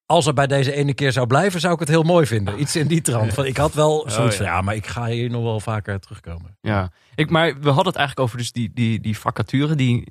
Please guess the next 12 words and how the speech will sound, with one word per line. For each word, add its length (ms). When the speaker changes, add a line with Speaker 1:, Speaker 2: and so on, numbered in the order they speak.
Speaker 2:
niet 380
bestaat. 600
Eh, 380
of 100
ja, 120
die, 200
toen 140
mocht 200
je 60
dan 140
een 60
keer 260